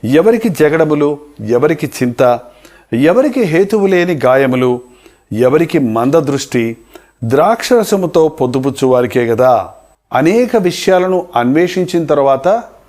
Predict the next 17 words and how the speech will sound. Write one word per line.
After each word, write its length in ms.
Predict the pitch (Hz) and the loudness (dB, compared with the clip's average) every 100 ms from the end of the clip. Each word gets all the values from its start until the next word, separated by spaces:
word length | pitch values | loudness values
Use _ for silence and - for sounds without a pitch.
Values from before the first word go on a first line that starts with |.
| _ _ _ - | _ _ _ -4
పరిశోధించిన 680 | 120 135 175 170 170 175 160 | -2 0 0 0 -2 -2 -2
తర్వాత, 440 | 143 131 127 123 175 233 - _ _ _ - | 0 2 0 0 -4 -4 -12 _ _ _ -6
అనుభవించిన 600 | 117 131 160 180 175 180 | -2 0 0 0 -2 -4
తర్వాత, 580 | 147 131 127 123 160 208 - - _ _ _ _ _ - | -2 0 0 0 0 -4 -6 -20 _ _ _ _ _ -4
వాటిలో 520 | 127 165 180 202 214 | 0 2 2 2 2
ఉన్నటువంటి 800 | 208 202 175 185 156 156 131 - - _ - | 2 0 0 -2 0 -2 -2 -6 -18 _ -4
కష్ట 280 | 127 - | -4 -4
నష్టాలను, 680 | 196 165 - 170 156 156 202 - _ _ _ _ _ - | -4 -4 0 2 2 0 -4 -12 _ _ _ _ _ -4
వాటి 320 | 131 160 196 160 | 2 2 2 0
ద్వారా 280 | 160 208 240 | 0 0 2
కలిగేటువంటి 680 | 202 190 190 170 175 170 | 0 2 0 0 -2 -2
సారాన్ని 540 | 160 - 135 165 165 165 | -2 -2 0 0 0 -2
గుర్తించిన 760 | 139 139 139 131 139 123 113 107 - - | -4 -4 -4 -4 -4 -4 -4 -6 -18 -6
ఆ 120 | 117 | -4
సొలొమోను 720 | 113 - 113 120 156 160 160 160 | -4 -4 -2 0 2 2 2 0
అనే 260 | 139 127 | -2 -4
జ్ఞాని 640 | 113 107 107 143 160 131 | -6 -6 -2 0 0 -2